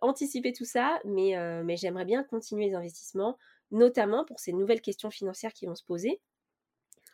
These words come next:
Parce que voilà, heu, je programme un petit peu mon développement financier sur plusieurs années. Et bah, heu, il y a aussi, il y a pas que le développement financier, il y a aussi les, les dépenses, les dépenses financières et,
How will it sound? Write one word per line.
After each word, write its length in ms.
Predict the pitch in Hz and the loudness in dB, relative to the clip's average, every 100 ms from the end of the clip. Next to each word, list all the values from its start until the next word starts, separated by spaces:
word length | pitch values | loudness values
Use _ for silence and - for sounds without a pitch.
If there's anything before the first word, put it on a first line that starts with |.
| - | -14
Parce 160 | 214 - | -10 -6
que 80 | |
voilà, 440 | 170 170 196 233 - | -2 2 4 4 2
heu, 40 | - - - - _ | -4 -20 -20 -20 _
je 140 | - - | -20 4
programme 440 | - 208 240 240 | 6 8 8 8
un 120 | 214 | 6
petit 160 | 208 202 | 4 -2
peu 200 | 233 240 | 2 4
mon 540 | 202 180 170 165 170 | 4 2 0 -2 -2
développement 500 | 165 226 214 214 220 | 4 4 6 6 4
financier 440 | 220 214 202 - 220 | 0 0 0 0 -4
sur 180 | 170 | -4
plusieurs 360 | - 185 175 175 | -4 -2 -2 0
années. 300 | 170 202 311 _ _ _ _ _ _ | 2 2 0 _ _ _ _ _ _
Et 460 | 226 214 185 165 160 | 0 2 2 2 -2
bah, 460 | 165 104 - - - | -2 -2 -2 -6 -8
heu, 260 | - - - - - _ | -10 -16 -20 -20 -20 _
il 60 | 196 | 8
y 40 | 185 | 8
a 40 | |
aussi, 280 | 180 - 233 | 8 2 2
il 160 | 233 | 8
y 40 | 190 | 8
a 40 | |
pas 120 | 233 | 8
que 80 | 247 | 6
le 60 | 233 | 8
développement 320 | 214 202 208 | 10 10 6
financier, 400 | - 202 - 370 | 4 2 8 8
il 60 | 220 | 10
y 80 | |
a 40 | 185 | 10
aussi 280 | 196 - 226 | 8 2 6
les, 460 | 185 180 180 180 | 6 8 6 8
les 100 | 190 | 8
dépenses, 500 | 202 370 359 - - 254 233 233 - | 8 8 6 4 -6 -4 -4 -8 -2
les 100 | 196 | 2
dépenses 280 | 190 202 208 | 2 2 0
financières 480 | 208 202 - 269 233 | 2 2 4 2 2
et, 160 | 170 | -2